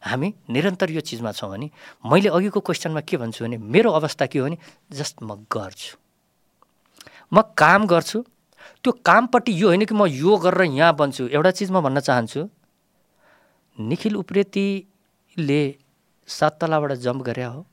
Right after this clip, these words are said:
झन्डै दुई सयवटा फिल्म खेले हो। मलाई नेपालको प्राय ठाउँहरूमा चिन्नुहुन्छ, म भाग्यमानी हो, माया पाछु, औकातभन्दा माथिको माया पाछु। तर के फरक पर्यो लाइफमा?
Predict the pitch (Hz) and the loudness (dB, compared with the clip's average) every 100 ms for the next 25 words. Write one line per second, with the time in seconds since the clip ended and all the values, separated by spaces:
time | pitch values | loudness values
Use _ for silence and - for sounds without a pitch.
0 | _ _ _ _ _ _ 123 135 120 120 | _ _ _ _ _ _ -8 -8 -8 -6
1 | 123 - 135 139 - 160 - 180 180 - | -6 -6 -8 -10 -12 -14 -12 -12 -14 -16
2 | _ _ _ _ - - - - 175 190 | _ _ _ _ -20 -20 -20 -2 2 2
3 | 165 175 175 160 - - 160 175 - 160 | 2 0 -2 -4 -8 -4 -4 -4 -6 -6
4 | 123 131 135 135 143 151 120 110 - 175 | -6 -8 -10 -8 -8 -8 -10 -14 -16 -20
5 | _ _ _ _ _ _ _ _ - 139 | _ _ _ _ _ _ _ _ -6 -4
6 | - 131 170 170 165 151 151 123 131 151 | -4 -2 0 2 0 -2 0 0 0 0
7 | 139 127 - 135 _ _ _ _ - 135 | -2 -4 -8 -20 _ _ _ _ -8 -4
8 | 139 135 120 123 113 131 127 107 107 - | -4 -4 -8 -8 -10 -12 -16 -16 -18 -20
9 | - - _ _ _ _ _ _ _ _ | -20 -20 _ _ _ _ _ _ _ _
10 | _ _ _ _ _ _ _ _ _ _ | _ _ _ _ _ _ _ _ _ _
11 | _ _ _ _ _ _ _ _ - - | _ _ _ _ _ _ _ _ -20 -20
12 | - _ _ _ _ _ _ _ - 143 | -20 _ _ _ _ _ _ _ -2 -2
13 | 107 98 _ _ _ _ _ - - - | -2 -12 _ _ _ _ _ -14 -12 -16
14 | - 107 - - - _ | -14 -14 -14 -20 -20 _